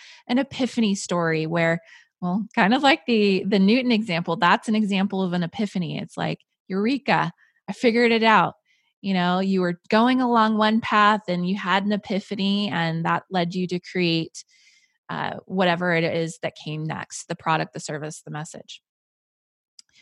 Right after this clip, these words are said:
Four is structure, and we'll talk about this a little later too. As five is style, so the brand, the look and the feel.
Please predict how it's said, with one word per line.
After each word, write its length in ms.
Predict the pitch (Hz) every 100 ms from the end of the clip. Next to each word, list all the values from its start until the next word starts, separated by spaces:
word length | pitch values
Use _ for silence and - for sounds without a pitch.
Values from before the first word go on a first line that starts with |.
| _
Four 320 | - 254 254
is 180 | 262 214
structure, 640 | - - 185 - - 98 -
and 120 | 202
we'll 80 | 214
talk 240 | 330 349
about 180 | 220 -
this 180 | 180 -
a 60 |
little 180 | 175 175
later 320 | 170 165 165
too. 380 | - 165 147 180 _ _ _ _ _
As 320 | 190 - - - _
five 360 | - 220 269
is 120 | 196 -
style, 760 | - - 185 175 170 247 - _ _ _ _ _ _ -
so 220 | - 220
the 120 | 196
brand, 440 | 185 185 180 185 190
the 60 |
look 240 | 185 190 208
and 100 | 196
the 60 |
feel. 540 | 190 - 175 165 170